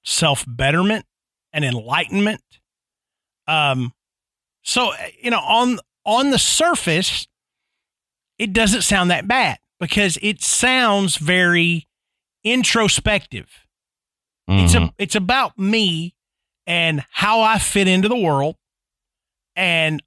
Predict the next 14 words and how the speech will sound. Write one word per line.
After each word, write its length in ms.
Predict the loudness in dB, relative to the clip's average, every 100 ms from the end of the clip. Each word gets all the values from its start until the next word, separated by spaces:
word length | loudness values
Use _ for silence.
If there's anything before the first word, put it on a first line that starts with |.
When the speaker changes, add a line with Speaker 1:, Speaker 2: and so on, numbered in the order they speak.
| -6
Speaker 1:
unlocking 640 | -2 0 2 2 0 0 0
my 180 | 0 0
full 280 | 0 0 0
potential. 600 | -2 -2 -2 -2 -4 -8
I 40 |
mean, 220 | -8 -8 -10 -8
how, 420 | -2 0 0 -2 _ _
how 360 | -8 -2 0 2
many 680 | 4 4 4 4 2 0 -4 _ _ _ _ _ -16 -8
different 640 | -2 -2 0 0 0 0 _ _ _ _ _
theologies 960 | -6 0 2 2 2 2 0 0 0 0
have 180 | 0
we 120 | 0 0
seen 600 | 0 2 2 2 0